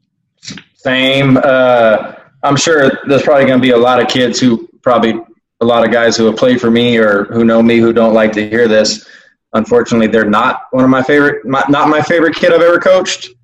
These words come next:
right? 'Cause I can tell you which one it is,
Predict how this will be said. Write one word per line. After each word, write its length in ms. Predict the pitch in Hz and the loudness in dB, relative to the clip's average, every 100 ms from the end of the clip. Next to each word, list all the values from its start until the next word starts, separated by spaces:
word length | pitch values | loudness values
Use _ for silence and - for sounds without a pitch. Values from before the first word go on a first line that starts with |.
| _ _ _ 123 | _ _ _ -4
right? 320 | 135 135 - | -2 -2 -2
'Cause 100 | 127 | -2
I 80 | 117 | 0
can 120 | 113 | 0
tell 180 | 147 143 | 0 2
you 220 | 135 131 | 2 0
which 320 | 127 143 143 | 0 0 2
one 240 | 135 135 123 | 0 2 2
it 80 | |
is, 580 | 127 151 180 190 - - | 2 2 0 -2 -6 -12